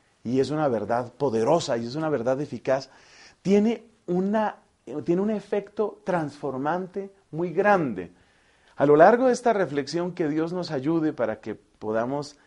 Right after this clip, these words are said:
exponerla de la mejor manera, vamos a ver todo lo que significa eso de que me amó y se entregó por mí. Es decir, vamos a ver qué significa eso de que Cristo,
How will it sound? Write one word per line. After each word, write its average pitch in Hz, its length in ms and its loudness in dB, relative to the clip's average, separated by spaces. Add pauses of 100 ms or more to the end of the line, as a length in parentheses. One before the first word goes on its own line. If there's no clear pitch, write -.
(160)
exponerla 135 640 0
de 120 100 -2
la 104 120 -4
mejor 104 280 -8
manera, 120 400 -6 (520)
vamos 190 360 4
a 185 80 4
ver 170 220 2
todo 233 300 6
lo 247 140 2
que 165 120 -2
significa 156 560 -4
eso 202 180 -4
de 175 140 -4
que 147 120 -6
me 139 160 -4
amó 139 360 -4
y 196 60 -8
se 170 100 -8
entregó 131 480 -8
por 175 160 -6
mí. 208 140 -4
Es 143 120 -4
decir, 180 360 -6 (360)
vamos 214 300 2
a 196 60 6
ver 175 180 2
qué 220 140 0
significa 185 520 -2
eso 208 140 2
de 202 80 0
que 143 180 -4
Cristo, 190 540 -4